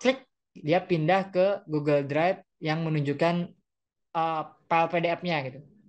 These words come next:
Si penguji dengan jelas melihat draft-nya. Atau kalau misalkan di sini contoh buktinya adalah misalkan tadi yang diskusi, diskusi dengan apa, dengan mentor misalkan.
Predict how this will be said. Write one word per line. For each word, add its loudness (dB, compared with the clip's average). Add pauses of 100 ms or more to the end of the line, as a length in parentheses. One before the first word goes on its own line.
Si 0
penguji 6
dengan 4
jelas 4
melihat 2 (240)
draft-nya. 0 (840)
Atau 4
kalau 2
misalkan 0
di 4
sini 0 (640)
contoh 2
buktinya 0
adalah 0
misalkan -4
tadi 2
yang -2
diskusi, 2 (360)
diskusi -2
dengan 0
apa, -2
dengan 2
mentor 2
misalkan. -18